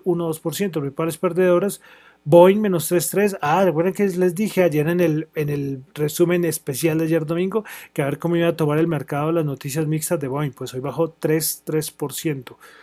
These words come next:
Eh, Chevron bajó el tres por ciento, American Express bajó el dos siete por ciento. Bolsa de Valores de Colombia, el S M, el M S seis Colca bajó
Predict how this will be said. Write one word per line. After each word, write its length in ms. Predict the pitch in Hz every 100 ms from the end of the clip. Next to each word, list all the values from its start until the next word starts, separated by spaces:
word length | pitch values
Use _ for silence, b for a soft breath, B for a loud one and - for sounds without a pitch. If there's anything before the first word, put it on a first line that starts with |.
| B B B B B B
Eh, 360 | - 185 180 180
Chevron 440 | - 208 208 208
bajó 240 | 185 147 190
el 100 | 180
tres 200 | 175 170
por 140 | 170
ciento, 300 | 156 180 160
American 340 | 170 156 156 165
Express 320 | 156 - 170
bajó 240 | 165 127
el 140 | 147 147
dos 240 | 143 143
siete 360 | - 147 135 143
por 320 | - 131 131
ciento. 380 | - - 123 104 _ -
Bolsa 540 | 131 147 180 185 185
de 100 | 180
Valores 420 | 151 120 139 156 156
de 100 | 147
Colombia, 500 | 175 202 156 139 131
el 160 | 135
S 260 | 151 151 170
M, 160 | 165 -
el 200 | 165 160
M 200 | 196 214
S 180 | 170 175
seis 220 | 156 147
Colca 320 | 143 135 180
bajó 340 | 175 - 147